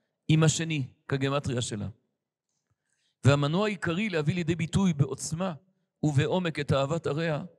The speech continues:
היא בהכרה, בהרגשה ובחוויה שאנחנו אחד, שאנחנו איברים שונים של גוף אחד. וכשם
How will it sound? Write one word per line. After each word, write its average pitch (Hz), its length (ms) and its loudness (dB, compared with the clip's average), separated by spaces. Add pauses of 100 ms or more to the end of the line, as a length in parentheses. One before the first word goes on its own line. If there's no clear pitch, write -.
(540)
היא 151 120 6
בהכרה, 139 640 2 (240)
בהרגשה 135 680 0
ובחוויה 135 680 -2 (440)
שאנחנו 143 480 0
אחד, 113 260 -4 (640)
שאנחנו 151 260 6
איברים 156 360 0
שונים 196 360 -2
של 165 160 -2
גוף 156 240 0
אחד. 113 240 -2 (880)
וכשם 175 600 4